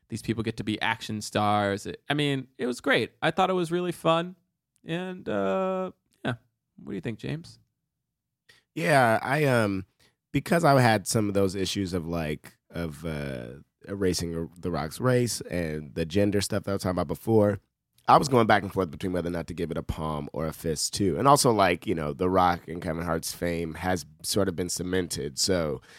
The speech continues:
Speaker 2: it's like, at, at, at what point is it helping, or is it just like, now it's just more roles for them? So I, I get that for sure. But this gets a fist for me because,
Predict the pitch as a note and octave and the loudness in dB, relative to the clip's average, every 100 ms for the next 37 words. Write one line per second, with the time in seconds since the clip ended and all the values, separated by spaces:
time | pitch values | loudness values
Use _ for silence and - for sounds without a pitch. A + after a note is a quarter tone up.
0 | - - G2 F#2+ F2 E2 - F2 - G#2+ | -20 -10 -4 -2 -2 -2 -4 -4 0 0
1 | - A2 G2+ G#2 G#2+ - G#2 G2 - _ | 0 0 2 4 4 4 4 4 0 _
2 | G2 F#2 E2+ D#2+ F2+ F2 F2+ F2 F2 E2 | -2 0 -2 0 0 2 -2 -2 -4 -4
3 | E2+ - E2 - E2 F#2 G2+ F2+ - F2 | -6 -4 -6 -4 -6 0 2 2 0 -2
4 | G2 F2 D2+ D#2+ G#2 - C#3+ C3 B2+ - | 0 2 4 4 2 4 4 4 2 -6
5 | _ _ _ _ _ _ - - A#2 A2 | _ _ _ _ _ _ -8 4 4 4
6 | - G#2+ G2 G2 F2 D#2+ - D#2 - E2+ | 2 2 4 0 0 -6 -6 -10 -2 0
7 | D2 - - - - - D3 C3+ G2+ - | -2 -6 -20 -20 -20 4 10 10 10 4
8 | _ - _ _ C3 D3 - E3+ E3+ E3 | _ -20 _ _ 8 8 8 2 2 0
9 | - B2 A2+ A#2+ A2+ G2+ F#2+ G2 G2+ F2+ | 4 4 4 2 4 4 4 -2 0 0
10 | F2 F2 E2 | 2 -2 -4